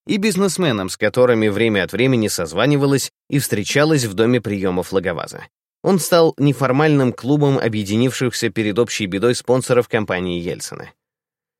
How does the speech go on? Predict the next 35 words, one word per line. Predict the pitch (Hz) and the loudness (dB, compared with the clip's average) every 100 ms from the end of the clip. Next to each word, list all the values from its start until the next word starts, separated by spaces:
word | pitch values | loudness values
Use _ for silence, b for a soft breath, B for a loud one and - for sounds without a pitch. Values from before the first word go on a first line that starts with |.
| _ | _
Из | 113 110 | -2 -2
ее | 180 247 | 0 2
рассказов | 214 156 190 180 156 | 2 2 0 2 0
становилось | - 135 135 123 104 - | 0 0 2 2 0 0
ясно, | 165 160 165 151 _ - | 0 2 0 0 _ -10
что | - 135 | -2 0
Зюганов — | 101 101 143 180 104 - | 0 0 0 2 0 0
не | 131 | 0
единственная | 170 190 226 - 123 110 101 | 0 0 0 0 0 2 2
угроза | 101 113 151 139 | 2 2 2 2
стабильному | 123 123 110 110 101 98 | 0 0 2 0 2 2
развитию | 104 98 82 87 | 0 -2 -6 -8
страны. | - 98 85 - - _ _ _ _ _ | -8 -8 -8 -12 -20 _ _ _ _ _
Не | 107 113 | 0 2
меньшие | 131 202 - 135 113 | 4 2 2 2 2
риски | 123 175 - | 2 0 -2
были | 165 151 | 0 0
связаны | 117 113 120 120 113 | 0 2 2 2 0
с | 90 | -2
группой | 107 113 101 | -4 -4 -4
Сосковца, | 101 101 - 98 - - 147 | -4 -6 -4 -6 -4 -2 0
Коржакова, | 147 139 107 104 113 117 | 0 -2 -2 -4 -2 -2
Барсукова, | 101 113 - 147 107 69 - _ _ | 0 -2 -4 -2 -2 -2 -6 _ _
которые | - 110 120 104 | -6 0 0 0
сильно | 95 - 123 131 | -4 -2 0 0
влияли | 117 113 95 82 85 | 0 0 0 -2 -4
на | 90 | -6
Ельцина. | 73 60 - - - - _ _ _ | -6 -10 -12 -12 -14 -18 _ _ _
В | 90 | -6
марте | 110 165 131 101 | 0 0 0 -6
Чубайс, | - 117 147 156 - | -6 0 2 2 0
как | 127 | -4
глава | 87 113 123 127 | 0 2 4 2
аналитической | 113 110 - 123 95 - 98 | 2 -2 -4 -6 -6 -6 -2
группы, | 160 165 87 71 | -2 -2 -2 -4